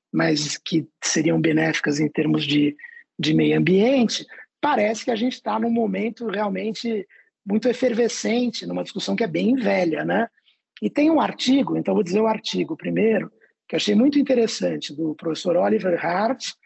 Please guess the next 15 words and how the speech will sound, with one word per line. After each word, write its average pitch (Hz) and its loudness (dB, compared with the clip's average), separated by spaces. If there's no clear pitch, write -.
e 185 -4
do 175 -2
professor 196 0
Zingales. 175 2
Então, 180 -4
é 180 -4
um, 175 -6
é 151 -12
alguém 160 -4
que - -10
estuda 165 -8
direito 226 2
e - 4
um 285 4
economista, 254 2